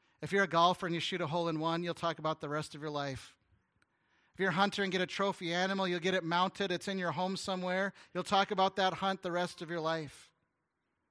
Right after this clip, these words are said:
If you got the deal of the century, you'll talk about the rest of your life. If you got saved, you know Jesus Christ is your Savior, you should talk about that the rest of your life.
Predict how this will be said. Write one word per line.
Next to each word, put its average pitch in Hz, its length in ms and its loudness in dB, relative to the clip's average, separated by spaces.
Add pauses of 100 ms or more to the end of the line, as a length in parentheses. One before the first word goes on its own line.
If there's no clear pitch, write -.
(540)
If 170 80 -8
you 220 80 4
got 220 220 6
the 208 80 2
deal 196 340 6
of 208 80 4
the 170 100 0
century, 220 440 2
you'll 208 80 2
talk 214 280 4
about 220 180 2
the 190 100 -2
rest 196 340 2
of 196 100 -4
your 196 100 0
life. 196 240 2
If 180 140 -6
you 214 120 -6
got 208 220 2
saved, 190 580 -2 (220)
you 214 80 -2
know 233 100 4
Jesus 196 400 0
Christ 208 360 -2
is 165 100 -6
your 175 100 -2
Savior, 175 500 -4 (200)
you 220 100 -2
should 233 200 0
talk 220 240 4
about 220 220 2
that 226 180 2
the 196 100 -2
rest 220 280 -2
of 185 80 -8
your 185 100 -4
life. 233 500 -8